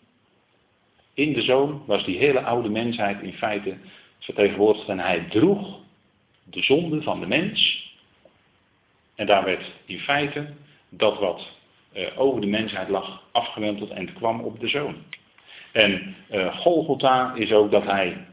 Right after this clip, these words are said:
buiten de poort heeft geleden. Hè, u ziet daar aan de noordkant de Herodespoort en de Damascuspoort.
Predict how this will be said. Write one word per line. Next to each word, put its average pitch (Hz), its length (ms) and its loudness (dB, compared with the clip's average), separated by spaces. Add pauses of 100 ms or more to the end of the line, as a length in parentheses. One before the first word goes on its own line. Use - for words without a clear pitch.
(120)
buiten 160 760 2
de 98 220 0
poort 147 520 -2
heeft 123 300 0
geleden. 120 500 0
Hè, - 260 -4
u 135 100 -6
ziet 107 160 -8
daar 101 140 2
aan 95 140 0
de 90 60 -4
noordkant 123 540 0
de 92 60 -2
Herodespoort 98 760 0
en 98 220 -4
de 90 280 0 (540)
Damascuspoort. 135 880 2